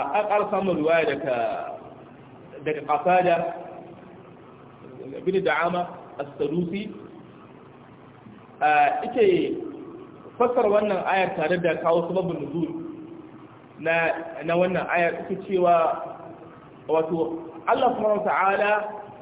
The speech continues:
baya jin kunya ya ambaci wani abu, sawa'un kaɗan ne ko babba ko mai yawa. A,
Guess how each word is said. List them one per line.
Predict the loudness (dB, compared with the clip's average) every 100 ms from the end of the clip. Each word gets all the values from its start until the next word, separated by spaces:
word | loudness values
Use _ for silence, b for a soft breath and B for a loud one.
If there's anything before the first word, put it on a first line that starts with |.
| 0
baya | 4 6 4 2
jin | -2 0
kunya | 0 2 2 2 -2 -10 -14 -16 -18 -20 -16 -2
ya | 0 0
ambaci | 0 0 0
wani | 4 6
abu, | 6 4 0 -6 -10 -14 -16 -18 -20 -20 -20 -20 -20 -20 -20 -8
sawa'un | 2 2 2 -2
kaɗan | -4 -2 0 2
ne | 2
ko | 2 2
babba | 2 2 0 -2 -12 -12 2
ko | 4
mai | 6 4
yawa. | 2 2 -2 -8 -14 -16 -18 -20 -20 -20 -20 -20 -20 -20 -20 -20 -20 -20 -20 -20 -20 -20 -20 -20 -20 -20 -20 -20 -20 -20 -20 -18
A, | -2